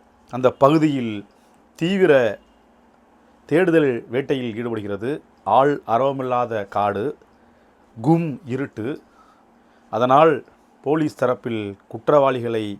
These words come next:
கண்டுபிடிக்க முடியவில்லை. ஆனால் அதன் அருகிலே உள்ள பகுதியில்தான் அந்த குற்றவாளிகள் பதுங்கியுள்ளனர். அதன் பின்பு காலையில் அந்த மாணவியையும்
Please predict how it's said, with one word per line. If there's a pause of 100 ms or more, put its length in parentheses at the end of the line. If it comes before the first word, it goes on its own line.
(520)
கண்டுபிடிக்க
முடியவில்லை. (880)
ஆனால் (480)
அதன்
அருகிலே (140)
உள்ள (1500)
பகுதியில்தான்
அந்த
குற்றவாளிகள் (340)
பதுங்கியுள்ளனர். (960)
அதன்
பின்பு (2000)
காலையில் (640)
அந்த (200)
மாணவியையும்